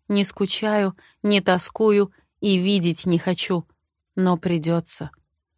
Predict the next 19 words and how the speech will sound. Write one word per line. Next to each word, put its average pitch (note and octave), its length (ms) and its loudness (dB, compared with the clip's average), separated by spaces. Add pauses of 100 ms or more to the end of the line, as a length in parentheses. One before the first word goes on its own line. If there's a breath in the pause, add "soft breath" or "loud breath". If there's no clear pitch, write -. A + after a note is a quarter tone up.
(140)
Продолжаю G3 640 2
наводить F3+ 460 0
порядок G3 460 -2
на F3 140 -2
полках, G#3+ 580 -2 (320 soft breath)
и G#3 180 4
вдруг G3 520 2
в F#3+ 40 2
ворохе G3 540 2
одежды F3+ 520 0
Егора, F#3+ 560 2 (280 soft breath)
среди F#3+ 420 2
его F#3+ 200 6
футболок F3+ 640 2
и F#3+ 40 0
маек, F3 480 2 (380)
нахожу F#3+ 640 2
женские F3+ 720 0
вещи. E3+ 500 -4